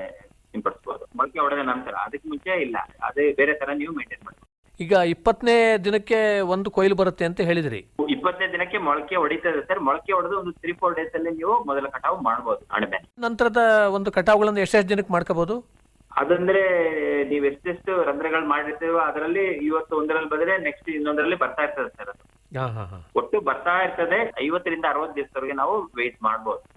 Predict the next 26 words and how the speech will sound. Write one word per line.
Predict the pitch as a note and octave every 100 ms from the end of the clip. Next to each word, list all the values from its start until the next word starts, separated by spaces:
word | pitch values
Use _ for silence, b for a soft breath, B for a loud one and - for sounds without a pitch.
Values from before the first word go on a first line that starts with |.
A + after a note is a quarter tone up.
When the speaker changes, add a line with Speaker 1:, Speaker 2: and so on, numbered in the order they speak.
| _ _ B2+
Speaker 2:
ಹಾ, | A#2+
ಹಾ, | A#2
ಹಾ, | G2+ G#2
ಹಾ. | G2 G#2 - _ _ -
ಉದಾಹರಣೆಗೆ | F#3+ F#3+ F#3+ F#3+
ಒಂದು | F#3 F3 F3 D#3
ಅರವತ್ತು | D#3 G3 G3 F3+
ದಿನ | G3
ಇಟ್ಕೊಳ್ತೀವಿ | F3+ - F#3 F3+ E3+
ಅಂದ್ರೆ | D#3 A#2 G#2 C#3+ G3 _ _ _
Speaker 1:
ಹೌದು | B2+ B2+ -
ಸರ್. | F2 - D#3
Speaker 2:
ಎಷ್ಟ್ | E3+ -
ಸಾರಿ | A3 B3
ಕೊಯ್ಲು | F#3+ G#3 G#3+
ಮಾಡ್ಕೋಬಹುದು | F#3 G3 F3 C#3+ A2
ಅಂತೀರಿ? | G2 F#2 - _ _ -
Speaker 1:
ಅರವತ್ತು | A2+ C#3+ E3 F3 D3
ದಿನ | D3 D#3 D#3
ಇಟ್ರೆ | C#3+ C#3+ D#3 D#3
ಏಳೆಂಟು | C3+ D#3 D#3+ D#3 -
ಸತಿ | D3 D3
ಅಂತೂ | C#3+ F3+
ಮಾಡ್ಬೋದು | D3 A#2+ A2+ G2+
ಸರ್ | - -
ಮಿನಿಮಮ್. | G#2 G#2 F#2+